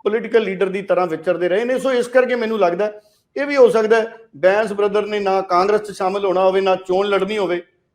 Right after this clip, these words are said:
ਤੇ ਮੀਡੀਆ ਦੇ ਵਿੱਚ ਸੁਰਖੀਆਂ ਚੱਲ ਰਹੀਆਂ ਨੇ ਦੱਬ ਕੇ, ਕਿਉਂਕਿ ਉਹ ਪਹਿਲਾਂ ਚੋਣ ਲੜੇ ਨੇ। ਚਲੋ, ਬਾਕੀ ਤਾਂ ਰੱਬ ਜਾਣਦਾ ਜੀ। ਭਾਸਕਰ ਸਾਹਿਬ, ਹੁਣ ਜਿਹੜੀ,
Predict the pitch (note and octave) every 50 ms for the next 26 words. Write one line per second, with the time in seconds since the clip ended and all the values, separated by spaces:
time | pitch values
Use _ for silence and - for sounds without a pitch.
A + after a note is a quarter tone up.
0 | _ _ - G3 F#3 F#3 F#3+ A3+ A#3 A#3+ B3+ B3+ A3+ A#3 A3 A3 A3+ G#3 - -
1 | - F#3 F#3 F#3 - G3 G3+ G3+ G3 - F#3+ F3 F3+ F3+ F#3+ F#3+ F#3+ F#3+ F#3+ F#3+
2 | F#3+ F3+ F3 _ _ _ _ _ _ _ G#2 _ - C#3+ D#3 E3+ G3 F#3+ G#3 G#3+
3 | G#3 G#3+ - - - - - _ _ - _ - F3+ F#3 F3+ G3 F#3+ F#3+ F#3+ F3+
4 | G3 G#3 G#3 G#3 G3+ F#3+ G3 G3 F3+ F3 F3+ F#3+ G3 G3 F#3+ G3 - _ _ _
5 | _ _ _ _ _ _ _ _ _ _ _ _ _ _ G#3 A3 A#3 B3 A#3+ -
6 | - - - - E3+ F3+ F3 - G#3 F#3 G#3 G3 E3+ E3+ E3+ F#3+ F#3 F#3+ F#3 F#3
7 | F#3 F#3+ F#3+ G3 F#3+ _ _ _ _ _ _ A3 G#3 G#3 - B3+ F#3+ C4 C4 B3+
8 | B3+ - - - _ _ _ _ _ _ _ _ _ _ _ _ _ _ _ _
9 | _ A3+ C4+ B3+ G#3 C4+ C#4 C#4 C4 C4 - -